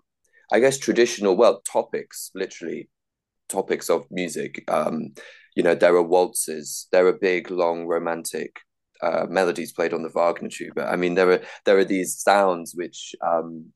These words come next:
are so obviously recognizable from,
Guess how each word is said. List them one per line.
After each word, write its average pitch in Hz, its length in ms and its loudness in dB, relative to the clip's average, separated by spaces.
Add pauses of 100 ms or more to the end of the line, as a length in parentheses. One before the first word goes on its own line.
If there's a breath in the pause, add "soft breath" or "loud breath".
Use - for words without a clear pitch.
(400)
are 92 80 -6
so 87 720 0
obviously 85 800 -4
recognizable 85 920 0
from, 78 380 -4